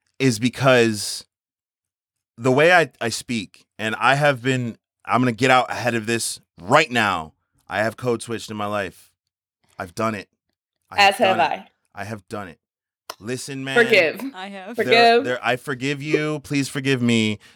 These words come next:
Speaker 1: because honestly, it's more about feeling like you belong than it is about trying to prove something.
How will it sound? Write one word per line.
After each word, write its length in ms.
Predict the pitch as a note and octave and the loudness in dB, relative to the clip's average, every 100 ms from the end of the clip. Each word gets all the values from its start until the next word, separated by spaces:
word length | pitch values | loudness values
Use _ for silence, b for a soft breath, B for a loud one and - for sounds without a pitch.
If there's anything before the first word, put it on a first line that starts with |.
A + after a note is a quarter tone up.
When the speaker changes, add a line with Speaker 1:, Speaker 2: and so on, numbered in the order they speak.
| b | b
Speaker 1:
because 520 | A2+ A#2 A#2+ A2+ G#2 G#2 | -6 2 4 4 0 0
honestly, 680 | A2+ B2 C3 - D3+ D3+ C#3+ - | 4 4 2 0 0 0 -2 -2
it's 240 | B2 - | -2 0
more 300 | A#2 A#2+ C#3+ | 2 4 4
about 400 | C#3+ C#3 B2 - _ | 6 6 4 0 _
feeling 480 | - C3 C3 C3 B2+ | -10 -2 0 2 0
like 160 | A#2 | -2
you 80 | A#2 | -4
belong 640 | G2+ G2+ G2 F#2 D#2+ C#2+ | -2 2 4 4 2 -4
than 180 | C#2+ F#2 | -2 0
it 180 | F#2+ - | 0 2
is 240 | G#2+ G#2+ | 2 2
about 360 | F#2+ G2 F#2+ - | 2 4 4 2
trying 260 | - G2 | 0 0
to 80 | G2 | 0
prove 300 | - G#2 F2+ | -4 -4 -4
something. 440 | - D2 - D#2 | -6 -8 -10 -16